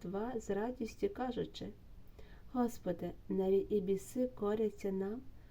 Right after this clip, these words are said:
ради Твого імені». Він же сказав їм: «Я бачив сатану, що наче блискавка падав з неба. Ось я даю вам владу наступати на змію, скорпіонів і на всю ворожу силу. І ніщо вам не пошкодить.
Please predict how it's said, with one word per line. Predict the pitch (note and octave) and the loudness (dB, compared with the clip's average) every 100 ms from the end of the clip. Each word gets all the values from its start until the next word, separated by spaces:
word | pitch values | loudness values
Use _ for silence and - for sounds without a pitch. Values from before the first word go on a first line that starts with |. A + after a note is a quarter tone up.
| - - | -16 -4
ради | F#3+ F#3+ G3 | 0 2 0
Твого | - G3 G3 - | -2 -2 -2 -2
імені». | G3+ F3+ E3+ F3+ F3+ - - - - - - - - F#3 | 0 0 0 -2 -8 -12 -14 -14 -14 -14 -14 -14 -4 0
Він | F#3 | 2
же | F3 | 0
сказав | - G3 F#3+ F#3+ F3 - | 0 -2 -2 -2 -4 -6
їм: | F#3 - - - - - | -8 -10 -12 -14 -12 6
«Я | F3+ | 8
бачив | F3+ A#3 B3 B3 | 10 8 10 8
сатану, | A3+ G#3+ G#3+ G#3 A#3+ C4+ | 10 8 8 8 8 4
що | B3+ A3 | 4 6
наче | G#3 A3 B3 G#3+ | 8 6 6 4
блискавка | F#3 G3 B3 - A3+ G#3+ G3+ F#3+ - | 6 8 6 6 4 4 2 0 2
падав | G3 A#3+ B3 F#3 | 2 2 2 2
з | - | 2
неба. | F#3+ A3+ G3 D#3+ - - - - - - - | 0 2 0 -2 -6 -12 -12 -12 -12 -14 6
Ось | G3 G#3+ | 8 10
я | A#3 | 12
даю | G3 A3 A3+ | 12 12 10
вам | G#3 | 8
владу | G3 G#3 A#3+ A#3+ | 8 8 10 10
наступати | G#3+ G#3 - G#3 A#3 B3 A3+ | 8 8 4 4 4 6 8
на | G3+ | 8
змію, | F3+ G3 A3 A3+ F3 - | 6 4 4 4 2 0
скорпіонів | - - F#3+ F#3 F3+ - G#3 B3 A3+ - | -4 2 2 4 2 4 6 6 4 4
і | G3 | 4
на | F3+ | 4
всю | F3 A3 G#3 | 2 4 4
ворожу | F#3 F#3 F3+ | 2 0 -2
силу. | F3+ - F#3 F3+ F#3 - - - - - - - | -6 -4 -4 -4 -8 -12 -14 -14 -14 -14 -10 2
І | F#3+ | 8
ніщо | G3 F#3+ - A3 | 8 8 6 8
вам | G#3+ - G3 | 6 4 2
не | F#3+ | 2
пошкодить. | F#3 - - G#2+ F2 E2+ | 0 -4 0 0 0 -4